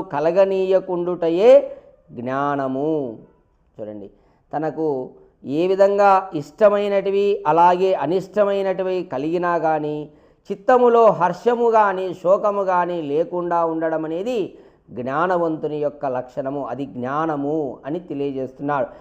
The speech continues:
అలాగే ముందు మనకు చెప్పాడు, ఇది నాది అనేటటువంటి ఆసక్తి ప్రీతి లేకుండా ఉండడం అనేది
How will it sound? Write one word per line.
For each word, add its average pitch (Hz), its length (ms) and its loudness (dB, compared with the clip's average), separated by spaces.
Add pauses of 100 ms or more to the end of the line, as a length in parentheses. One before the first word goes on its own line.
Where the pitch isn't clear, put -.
(260)
అలాగే 180 440 12 (440)
ముందు 214 320 6 (400)
మనకు 180 280 0
చెప్పాడు, 170 480 4 (120)
ఇది 190 140 2
నాది 208 680 6
అనేటటువంటి 190 800 2
ఆసక్తి 185 720 2 (120)
ప్రీతి 190 320 -2
లేకుండా 180 600 0
ఉండడం 160 420 0
అనేది 151 360 0